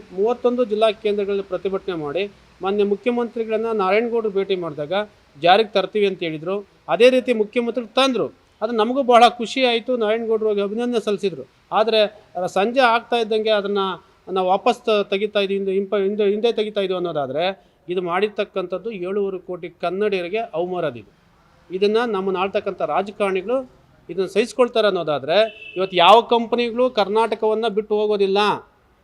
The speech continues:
ಬೇರೆ ದೇಶಗಳಿಂದ ಬಂದಿರತಕ್ಕಂಥ ಎಮ್ ಎನ್ ಸಿ ಕಂಪನಿಗಳಲ್ಲಿ ಕನ್ನಡಿಗರಿಗೆ ಉದ್ಯೋಗ ಕೊಡ್ತಾರೆ. ಇಲ್ಲಿ ಅಕ್ಕಪಕ್ಕದಲ್ಲಿ ಇರ್ತಕ್ಕಂಥ, ರಾಜ್ಯದಲ್ಲಿ ಇರ್ತಕ್ಕಂಥ ಯಾರು ಉದ್ಯಮಿಗಳು ಇರ್ತಾರೆ, ನೂರು ಜನ, ನೂರೈದು ಜನ ಕೊಡ್ತಕ್ಕಂಥವ್ರು, ಅವರು ಇದ್-, ಇದನ್ನ, ಆ, ನಮ್ಮ ರಾಜಕೀಯ ಒತ್ತಡವನ್ನ ತಂದು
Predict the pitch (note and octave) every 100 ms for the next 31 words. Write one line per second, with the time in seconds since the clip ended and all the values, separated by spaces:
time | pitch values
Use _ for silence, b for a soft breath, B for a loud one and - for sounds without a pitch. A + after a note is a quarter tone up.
0 | - E3 A3+ C4 A#3 B3 B3 A#3 A#3 A3
1 | A3 G#3+ A3 G#3+ G#3+ A#3+ A#3 G3 A#3 C4
2 | C4 B3 A3+ A3 G#3+ G#3+ B3+ - A3+ A#3
3 | G#3 G3 A3 G#3+ G3+ G3 G3 G3 A3 D3+
4 | B B - G3 B3 G#3 G3 C4+ C4+ C4
5 | A#3 B3+ B3 B3 A#3+ B3 A3 A#3+ A3 A3
6 | A3 A3+ G#3 A3 A3+ A3+ G3 G3+ A3+ G3
7 | F#3 C4 B3 A3 G#3 F#3 G3 G#3 A3 G#3+
8 | A3 A3+ G#3+ G#3+ G#3+ G#3 G#3+ G3+ F#3 G#3
9 | G3+ F#3 F#3+ E3+ A#3 C#4 B3 G#3+ G#3 b
10 | _ G3+ A3 A3 G#3 F#3 B - F#3+ G3
11 | G3 F#3+ F#3+ A3 A3+ B3 G3+ G#3 - C#4
12 | C4+ B3 - G3 E3 F3+ A3+ A3+